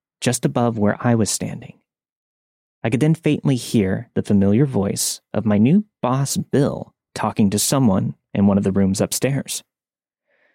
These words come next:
Feeling extremely awkward and a bit creeped out,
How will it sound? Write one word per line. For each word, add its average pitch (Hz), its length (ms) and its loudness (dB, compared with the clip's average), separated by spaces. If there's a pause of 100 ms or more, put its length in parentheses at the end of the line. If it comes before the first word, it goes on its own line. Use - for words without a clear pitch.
(480)
Feeling 110 520 2 (100)
extremely 113 640 0
awkward 104 600 -4 (420)
and 156 180 2
a 160 40 0
bit 151 180 -2
creeped 117 320 -2
out, - 300 -6